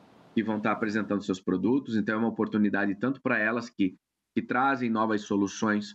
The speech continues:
é, e apresentam pro mercado essas soluções, como também pra quem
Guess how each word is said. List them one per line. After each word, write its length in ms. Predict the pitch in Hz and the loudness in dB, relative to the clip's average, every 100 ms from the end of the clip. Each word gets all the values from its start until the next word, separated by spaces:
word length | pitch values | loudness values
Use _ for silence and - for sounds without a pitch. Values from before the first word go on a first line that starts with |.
| _ _ _ - | _ _ _ -4
é, 220 | 95 98 | -2 0
e 80 | 120 | 2
apresentam 720 | 120 127 120 101 120 151 156 | 0 0 0 0 -2 0 -2
pro 140 | 127 120 | 0 2
mercado 420 | 110 104 104 101 | 0 0 -2 -2
essas 220 | 95 98 | -2 -2
soluções, 540 | - 110 110 123 165 - _ _ _ - | 0 -2 0 -2 -2 -8 _ _ _ -4
como 200 | 180 214 | -2 -2
também 300 | 240 165 165 | 0 0 0
pra 160 | 170 | -2
quem 480 | - 147 151 139 - | 0 2 4 4 2